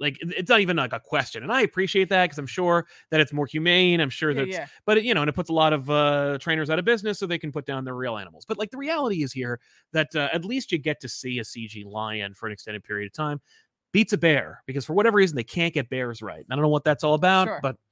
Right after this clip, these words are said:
Speaker 1: you know, so
Speaker 2: It's just, it's so funny 'cause we were talking, you were talking about how, like, it seems like a lot of these Marvel, like, ancillary, like, movies or just movies in general ta-, tend to take from, like, the Spider-Man cartoon.
Speaker 1: Yeah.
Speaker 2: And I was, like, full on expecting that for this.
Speaker 1: Yes.
Speaker 2: And they were like, "We can't do that."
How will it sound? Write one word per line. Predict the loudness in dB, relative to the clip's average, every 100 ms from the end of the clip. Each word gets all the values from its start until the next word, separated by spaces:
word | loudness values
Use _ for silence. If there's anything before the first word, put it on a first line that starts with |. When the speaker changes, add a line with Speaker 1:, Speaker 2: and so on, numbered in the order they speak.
| _ -20 _
Speaker 1:
you | -2
know, | -2
so | 2 2
Speaker 2:
It's | 2 -2
just, | -6 -6
it's | -6 -8 -10 0
so | 0 2
funny | -2 -2 -4
'cause | -6 -8
we | -6
were | -4
talking, | -2 -2 -4
you | -10
were | -6
talking | -4 -2
about | -2
how, |
like, | -2 -4
it | -8
seems | -10 -8
like | -6
a |
lot | -2 -2
of | -4
these | -10 -10
Marvel, | -6 -4 -4 -4 -4 -6 -10 _ _ _ _
like, | -12 -8 -6
ancillary, | -4 -4 -4 -6 -8 _ -12
like, | -12 -12 _ _
movies | -6 -2 -2 -2 -2
or | -2
just | -2
movies | -2 -2
in | -2
general | -2 -2 -2
ta-, | -4 -4
tend | -4 -6
to | -4
take | -6 -4
from, | -4
like, | -4 -6 -8
the |
Spider-Man | -6 -2 -4 -4 -6
cartoon. | -4 -4 -4 -4 -2 8
Speaker 1:
Yeah. | 10 10 2 _
Speaker 2:
And | 6 8
I | 8
was, | 6
like, | 2 2
full | 2
on | 4 2
expecting | -2 -4 -4 -2 0
that | 0 -2
for | -4
this. | -2 -2 4
Speaker 1:
Yes. | 6 6 2
Speaker 2:
And | 4
they | 6
were | 8
like, | 6 4 _ _
"We | -6
can't | 0 0 0
do | 0
that." | 2 2